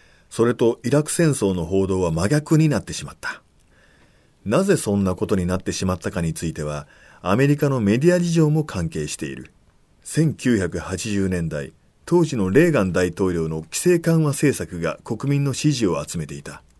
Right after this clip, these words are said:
政府の干渉を受けないはずの独立機関であるアメリカ連邦通信委員会も、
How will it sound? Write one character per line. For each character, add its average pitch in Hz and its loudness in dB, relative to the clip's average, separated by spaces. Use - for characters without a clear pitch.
政 165 2
府 131 -4
の 90 0
干 101 0
渉 98 4
を - 2
受 95 -4
け 151 4
な 160 2
い 110 0
は 92 -4
ず 90 -6
の 85 -2
独 92 -2
立 156 2
機 - -20
関 110 0
で 90 2
あ 82 0
る 85 -6
ア 101 -2
メ 147 2
リ 165 0
カ 156 2
連 143 2
邦 151 2
通 156 2
信 147 0
委 135 0
員 123 -2
会 76 -8
も、 76 -8